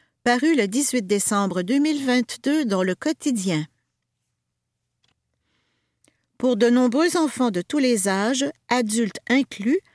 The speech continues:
la ritournelle tirée du film d'animation de mille neuf cent soixante-huit, Astérix et Cléopâtre, nous habite aussitôt tel un verre d'oreille.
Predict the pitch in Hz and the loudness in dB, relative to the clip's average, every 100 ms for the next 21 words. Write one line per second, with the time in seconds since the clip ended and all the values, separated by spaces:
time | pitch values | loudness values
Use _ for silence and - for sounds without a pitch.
0 | _ _ _ - 240 339 - 427 349 320 | _ _ _ -2 0 0 0 0 2 0
1 | 277 - 240 254 220 226 - 240 226 214 | 0 0 0 0 0 -2 -2 0 2 2
2 | 202 208 208 196 196 - 262 196 196 202 | 0 2 2 0 0 0 2 2 0 0
3 | 185 - 220 - 190 - 185 - 208 - | -2 -2 -4 -4 -4 -4 -4 -4 -4 -4
4 | - _ - 190 - 196 190 180 - - | -10 _ -8 -6 -2 -2 -2 -4 -4 -2
5 | 277 233 185 165 226 269 269 - 180 _ | -2 0 -2 0 0 0 -2 -4 -6 _
6 | _ _ _ - 294 302 302 269 - - | _ _ _ 0 0 2 2 2 0 -2
7 | 320 - 320 285 269 262 277 240 247 247 | 0 0 0 0 0 0 0 0 2 0
8 | 233 247 220 254 202 170 165 160 | 0 2 2 2 0 -2 0 -2